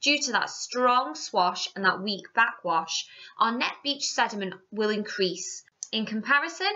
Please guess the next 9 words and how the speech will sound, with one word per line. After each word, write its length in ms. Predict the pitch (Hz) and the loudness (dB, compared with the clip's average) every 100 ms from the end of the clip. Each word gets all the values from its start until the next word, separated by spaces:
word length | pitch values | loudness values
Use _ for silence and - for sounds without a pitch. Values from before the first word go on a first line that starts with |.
| - | -2
a 60 | |
destructive 560 | 208 196 285 285 285 277 | -6 -2 0 0 -2 0
wave, 280 | 277 285 302 | 2 2 0
because 260 | - 285 | -6 -6
of 60 | 254 | -4
its 220 | - - | -8 -8
really 580 | 240 247 269 330 330 277 | -10 -6 0 2 2 -2
strong 680 | - - - 294 285 269 240 | -4 -8 0 2 4 2 2
backwash, 800 | 269 320 - 196 202 294 - | 2 2 0 2 2 -2 -8